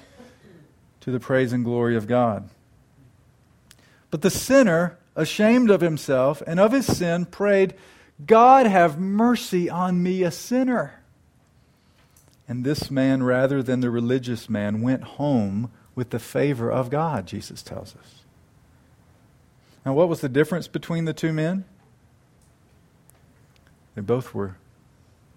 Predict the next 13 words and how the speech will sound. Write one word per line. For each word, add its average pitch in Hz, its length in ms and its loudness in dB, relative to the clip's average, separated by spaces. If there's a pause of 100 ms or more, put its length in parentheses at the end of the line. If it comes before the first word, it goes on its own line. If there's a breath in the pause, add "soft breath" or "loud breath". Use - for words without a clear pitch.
(120)
sinners - 720 -6 (580)
in 120 180 -4
need 127 180 0
of 117 160 -2
mercy. 127 420 -6 (960 soft breath)
But 143 160 -2
the 151 80 -2
sinner 190 500 -2
alone 151 460 0
recognized 143 680 -4
his 135 140 -8
own 147 220 -4
guilt. 156 420 -8